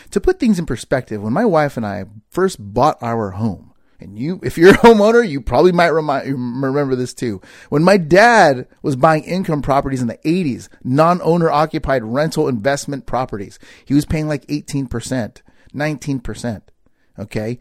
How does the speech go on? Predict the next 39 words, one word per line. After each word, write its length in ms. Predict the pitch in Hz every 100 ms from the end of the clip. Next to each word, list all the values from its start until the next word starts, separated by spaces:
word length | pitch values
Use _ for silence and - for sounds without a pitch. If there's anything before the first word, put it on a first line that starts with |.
| _
Sixteen 560 | - 160 - - 147 131
percent, 460 | 110 - 127 -
fourteen 360 | 151 151 - 131
percent. 360 | - 101 127 113
Like, 120 | 101
those 200 | 151 156
were 140 | 107
awesome 500 | - 131 127 113 104
rates 320 | 95 147 -
back 240 | - - -
then, 240 | - - _ _ _ _ _ _ _
okay? 260 | - 101 113 - -
When 140 | 135
my 120 | 151
wife 380 | 127 135 202 -
and 120 | 139
I, 120 | 123
when 180 | 127 127
we 160 | 120 175
went 200 | 180 113
to 100 | 113
buy 280 | 127 131 -
our 280 | 151 226 135
house, 480 | 90 92 127 - - _ _ _ -
um, 220 | 131 131
we 100 | 139
were 120 | 170
gonna 140 | 170 151
go, 260 | 143 143
we 120 | 147 147
were 140 | 139
actually 260 | 147 - 143
looking 180 | 143
at 100 | 127
going 220 | 120 135 131
at 100 | -
F 180 | 123 151
H 220 | 151 -
A, 240 | 202 90